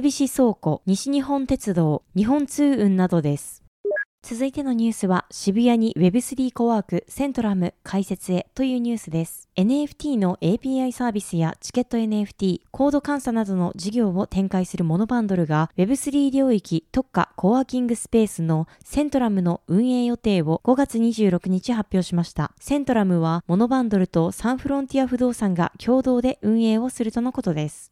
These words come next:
両社は今年四月、不動産領域かけるウェブスリーをテーマに業務提携しており、今回はその一段の取り組みになるとのことです。セントラムはサンフロンティア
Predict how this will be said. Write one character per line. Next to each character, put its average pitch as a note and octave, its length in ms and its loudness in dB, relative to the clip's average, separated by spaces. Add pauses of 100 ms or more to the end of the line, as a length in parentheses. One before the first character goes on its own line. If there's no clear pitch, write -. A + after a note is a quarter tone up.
両 D4+ 160 4
社 G#3+ 220 0
は E3+ 260 2
今 F#3 100 -6
年 B3 280 -2
四 - 160 -2
月、 F#3+ 480 -2
不 - 100 -8
動 D4+ 160 2
産 C#4+ 240 -6
領 C#4 180 0
域 G#3+ 280 -2
か F3 160 -6
け G#3 100 -2
る F3+ 120 0
ウ - 20 -4
ェ E3 140 0
ブ A#3 100 -2
ス - 160 -6
リ B3+ 160 0
ー G#3+ 40 0
を G#3 60 0
テ G3+ 180 2
ー F#3+ 40 2
マ E3+ 100 2
に D#3 220 -2
業 F3+ 160 0
務 B3+ 160 -2
提 A#3 200 0
携 A3 160 0
し - 120 -10
て F#3+ 100 -2
お E3+ 100 0
り、 D3 240 -2
今 C#4 220 -2
回 G3+ 180 0
は E3 220 0
そ - 140 -2
の C4 120 0
一 C4 180 -4
段 B3 160 0
の C4 120 -4
取 G#3+ 160 -2
り G#3 40 -6
組 G#3+ 200 -2
み - 0 -
に G#3 80 0
な G#3 120 0
る F#3+ 60 -4
と A3 120 -6
の B3 100 -8
こ G3+ 80 -10
と E3+ 100 -4
で D3 160 -4
す。 - 220 -20 (120)
セ - 180 -4
ン D#4 60 -4
ト D4 80 0
ラ B3 120 2
ム F3+ 180 2
は E3 260 0
サ - 220 -4
ン C#4+ 80 -2
フ C4+ 100 -6
ロ C#4+ 140 -2
ン C4+ 60 -8
テ G3+ 120 -4
ィ F#3 80 4
ア - 120 0